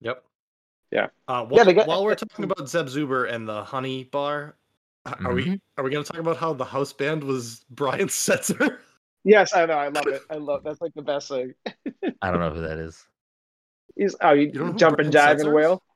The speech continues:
Speaker 1: Yeah, Jump, Jive and Wail.
Speaker 2: You gotta jump and jive.
Speaker 1: The, the
Speaker 3: Why do
Speaker 1: Stray
Speaker 3: we
Speaker 1: Cat
Speaker 3: keep
Speaker 1: Strut.
Speaker 3: bringing back jive? Stop it.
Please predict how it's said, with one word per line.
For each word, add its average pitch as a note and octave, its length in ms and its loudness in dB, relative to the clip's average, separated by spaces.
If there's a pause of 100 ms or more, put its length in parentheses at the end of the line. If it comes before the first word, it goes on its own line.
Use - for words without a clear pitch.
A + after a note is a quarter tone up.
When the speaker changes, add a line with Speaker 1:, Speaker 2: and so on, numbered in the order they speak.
(180)
Speaker 1:
Yeah, G3 160 -4
Jump, A#2+ 240 -8
Jive C3+ 220 -8
and B2+ 120 -10
Wail. D3+ 480 -4 (100)
Speaker 2:
You G#3+ 120 -6
gotta G3+ 140 -4 (140)
jump A#3 300 0
and G#3+ 100 -2
jive. B3 160 2
Speaker 1:
The, A#3+ 340 0 (100)
the B2 460 -2
Speaker 3:
Why A#3 240 6
do F#4 60 6
Speaker 1:
Stray E4+ 40 8
Speaker 3:
we E4 100 8
Speaker 1:
Cat - 220 -4
Speaker 3:
keep C4+ 140 0
Speaker 1:
Strut. G#3+ 240 2
Speaker 3:
bringing A#3+ 220 4
back G#3+ 300 0
jive? A3+ 600 0
Stop - 520 0
it. - 300 -8